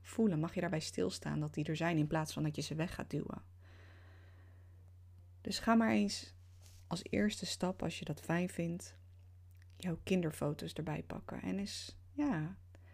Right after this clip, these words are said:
heel bewust gewoon eens gaan kijken, wat gebeurt er met me als ik dit bekijk en wat voel ik? En laat het er maar even zijn.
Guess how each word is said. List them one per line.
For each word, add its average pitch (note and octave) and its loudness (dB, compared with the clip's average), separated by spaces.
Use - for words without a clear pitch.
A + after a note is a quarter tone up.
heel B3 6
bewust G3+ 4
gewoon G#3+ 0
eens G3+ 0
gaan D#3+ -4
kijken, G3+ -2
wat F#3+ -4
gebeurt D#3+ -2
er D3+ 2
met D3+ 2
me D3+ 0
als D3 -2
ik D3+ -6
dit - -6
bekijk E3 -2
en D3+ -2
wat - -8
voel F#3 0
ik? - -6
En F3 2
laat F3+ 2
het - -6
er E3+ 0
maar D#3+ 0
even D#3 -2
zijn. - -4